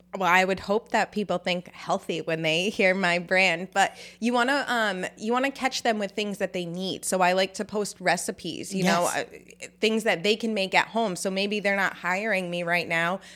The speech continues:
Speaker 1: but they can follow along and create some of my recipes that I've shared online. Um, so then when they're thinking maybe about some, maybe for a party or something.
Speaker 2: Do you do cooking videos?
Speaker 1: Um, I haven't, um, but I'm not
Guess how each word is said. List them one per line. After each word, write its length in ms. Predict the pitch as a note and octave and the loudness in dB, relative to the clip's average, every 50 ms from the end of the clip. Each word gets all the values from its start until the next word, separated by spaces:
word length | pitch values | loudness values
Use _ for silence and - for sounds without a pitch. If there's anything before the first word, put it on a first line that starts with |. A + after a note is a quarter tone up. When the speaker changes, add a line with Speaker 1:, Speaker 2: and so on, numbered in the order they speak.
| - - | -2 -2
Speaker 1:
but 140 | G#3+ G3 - | 0 2 4
they 120 | G#3+ G#3 | 2 2
can 200 | G#3 - G#3+ G3+ | 2 0 -2 0
follow 340 | - G#3+ G3+ G3 G3+ G3 F#3+ | 2 4 4 4 4 4 2
along 380 | F#3 F3+ F3+ F3+ F#3 G3 G#3+ A3+ | 0 0 2 2 2 0 0 -2
and 340 | G#3 F#3+ F#3 E3 - - | -4 -4 -6 -8 -12 -18
create 340 | - - G#3 G3+ F#3+ F#3 E3+ | -8 -2 2 2 2 2 2
some 200 | - - F#3+ F#3+ F#3 | 0 -2 -2 -2 -2
of 60 | F3+ | -2
my 140 | F3 E3+ E3+ | -2 0 2
recipes 440 | E3 F3 F3 F3 F3+ F3 F3+ E3 D#3+ | 2 2 0 0 -4 -6 -6 -4 -2
that 120 | F3 - - | -2 2 4
I've 220 | F3+ F#3 G3+ G3 | 4 4 4 2
shared 320 | - - G3 F#3+ E3+ D#3+ | 0 -2 0 0 0 2
online. 560 | D#3+ D#3+ D3+ D#3+ D#3 D3+ D3+ D3+ D#3 D#3+ F3+ - - - - - - - | 0 -2 -2 -2 -4 -4 -4 -4 -4 -4 -6 -8 -10 -16 -20 -16 -2 2
Um, 320 | F#3 F3 E3+ E3 E3+ - | 4 4 4 2 0 -4
so 160 | - - - F#3+ | -4 -2 -2 0
then 180 | F#3+ F3+ F3+ | 0 0 0
when 140 | F3+ F3 F3+ | 0 0 2
they're 140 | F3+ F3+ F3 | 2 2 2
thinking 400 | F3 - F3+ E3+ F#3 F3+ F3 F3 | 0 -2 -4 -2 -2 -2 0 0
maybe 260 | F3 E3+ E3+ E3+ E3+ | 0 0 0 2 0
about 320 | E3+ E3 E3+ D#3+ E3 D#3+ - | 2 4 4 4 4 2 0
some, 400 | - F#3+ F3+ F3 F3 E3+ E3+ - - | -2 -2 -2 -2 -2 -4 -6 -8 -8
maybe 240 | E3+ F3+ F3 F3 E3+ | -6 -6 -4 -4 -4
for 160 | E3 F#3 E3 | -2 -2 -2
a 60 | E3 E3 | -2 -2
party 400 | - - E3+ E3 E3+ F3 F3 E3+ | -2 0 0 0 2 2 2 2
or 80 | E3 | 0
something. 420 | E3 F3+ E3+ E3+ - - B3 A#3+ G3 | 0 -2 -4 -2 2 4 6 6 6
Speaker 2:
Do 80 | A#3+ | 6
you 60 | C4+ | 4
do 80 | B3 - | 4 6
cooking 320 | - A#3 A3+ - B3 G#3+ | 6 6 6 6 4 2
videos? 580 | E3 F3 D#3+ F3 F3+ G#3+ A#3 B3 B3+ - - - - - - - - | 2 2 2 2 2 2 2 2 0 -2 -6 -10 -14 -18 -20 -2 4
Speaker 1:
Um, 240 | B3+ C#4+ C#4+ C#4+ - - | 6 6 6 6 4 4
I 80 | C4+ C4+ | 4 2
haven't, 920 | B3+ - - - A#3 A3 A3 G3+ A3+ B3 C4 C#4+ D4 - - - - - - - - - - | 2 0 -2 2 2 2 2 4 2 0 0 0 -2 -4 -8 -10 -10 -10 -14 -16 -14 -2 2
um, 500 | G#3+ G#3 G3 F#3 F#3 F3 E3+ E3+ E3+ E3+ - - - _ _ _ _ _ _ _ _ _ _ _ _ _ _ | 4 4 4 4 4 4 2 2 0 -4 -6 -6 -12 _ _ _ _ _ _ _ _ _ _ _ _ _ _
but 400 | - G#3+ G3+ E3+ - - - - G3 - | 4 4 4 4 4 0 -6 -8 -2 0
I'm 160 | G#3 G3 G3 | 0 2 2
not 240 | G3 G3 F#3+ F3 - | 2 2 0 0 -2